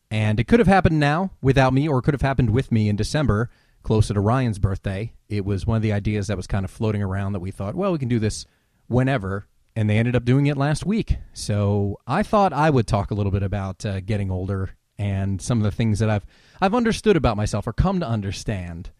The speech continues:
more recently, uh, especially in the last two years since I turned thirty. Not that the number has too much to do with it. I stand by the fact that it really doesn't have much to do with any, uh, any of my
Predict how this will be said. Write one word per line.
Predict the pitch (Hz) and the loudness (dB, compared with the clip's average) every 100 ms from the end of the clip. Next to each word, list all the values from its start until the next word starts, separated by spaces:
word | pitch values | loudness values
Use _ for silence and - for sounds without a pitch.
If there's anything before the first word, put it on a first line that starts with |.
| _ _ _ - | _ _ _ -4
more | 123 131 | -2 0
recently, | 117 139 - 87 82 80 - | 0 -2 -2 -6 -8 -14 -6
uh, | 117 | -4
especially | 131 240 - 196 | 0 0 0 0
in | |
the | 175 | 2
last | 175 165 | 0 -4
two | - 170 | -2 -2
years | 185 160 147 - | 0 -2 -2 -4
since | 131 135 - | -4 -4 -6
I | - | -6
turned | - 156 147 | -4 -4 -2
thirty. | 185 151 107 | -2 -2 -4
Not | 160 226 208 | -4 -6 -6
that | 151 | -8
the | 127 | -4
number | 113 117 117 107 | -4 -2 -2 -2
has | 110 98 | -4 -6
too | - 120 | -6 -4
much | 113 - | -4 -6
to | |
do | 104 98 | -6 -6
with | 95 | -6
it. | 98 - | -8 -8
I | 110 - | -12 -12
stand | - 170 143 117 | -12 -8 -6 -6
by | 107 | -6
the | 98 | -8
fact | - 92 - | -10 -12 -14
that | 90 _ _ _ _ _ - | -18 _ _ _ _ _ -10
it | 110 | -8
really | 110 120 123 120 | -4 -2 0 -2
doesn't | 104 120 104 110 | -4 -4 -4 -4
have | 104 107 104 | -6 -8 -6
much | 104 104 - | -6 -6 -10
to | 95 | -10
do | 101 104 | -6 -4
with | 98 95 - _ _ _ _ _ _ _ | -4 -8 -12 _ _ _ _ _ _ _
any, | 107 104 101 98 | -2 -2 -2 -2
uh, | 98 95 98 | -4 -6 -6
any | 110 123 | -4 -2
of | 98 | -2
my | 110 107 104 | -2 -2 -4